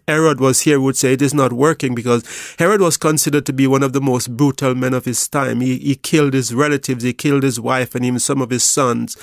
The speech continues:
because of how insecure, how insecure he was. And so I think this is an example for us to, to note that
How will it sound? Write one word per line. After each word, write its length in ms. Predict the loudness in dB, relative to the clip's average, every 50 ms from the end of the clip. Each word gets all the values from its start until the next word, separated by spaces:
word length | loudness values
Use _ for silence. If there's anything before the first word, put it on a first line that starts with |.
| -16 -18 -18 -8 -4
because 380 | -4 -4 0 0 0 2 2 2
of 160 | 0 0 0
how 260 | -2 -2 -2 -2 -2 -2 -2
insecure, 960 | -2 0 0 0 -2 -2 -2 -4 -6 -4 0 2 4 4 4 4 4 2 0 -6 -14 -20 -20 -20 -20 -20 -8 -4
how 200 | 0 2 2 2
insecure 880 | 2 0 0 0 0 -2 -2 -4 -4 -4 -2 0 2 2 2 0 -2 -4 -10 -18 -20 -20 _ _
he 220 | -4 -2 0 0
was. 520 | 2 0 0 -2 -2 -4 -8 -12 -14 -14 -16 -20 -20 -10 -4
And 180 | -2 -2 0 0
so 340 | 0 0 2 2 2 2 0
I 140 | 0 -2
think 220 | 0 -2 -4 -2 0
this 160 | -2 -2 -2
is 100 | 0 -2
an 120 | 0 0
example 760 | 0 0 -2 -2 -2 0 0 0 -2 -2 -2 -2 0 0 0 -2
for 280 | -4 -2 0 2 2
us 280 | 2 2 0 -2 -4 -6
to, 320 | -4 -2 -2 -2 -2 -4 -6
to 180 | -6 -6 -4 -2
note 360 | 0 2 2 2 2 0 -2 -2
that 260 | -2 -2 -2 -4